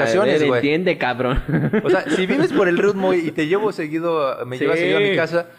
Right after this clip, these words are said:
Speaker 1: le estás siendo infiel a tu pareja.
Speaker 2: No, entiende que es que hagas casi las mismas acciones con esa persona totalmente con la misma frecuencia.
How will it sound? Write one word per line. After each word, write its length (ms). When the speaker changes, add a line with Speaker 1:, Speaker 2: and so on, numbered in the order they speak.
Speaker 1:
le 140
estás 200
siendo 260
infiel 480
a 100
tu 80
pareja. 300
Speaker 2:
No, 520
entiende 920
que 300
es 160
que 600
hagas 400
casi 260
las 120
mismas 280
acciones 680
con 220
esa 240
persona 800
totalmente 480
con 100
la 60
misma 260
frecuencia. 640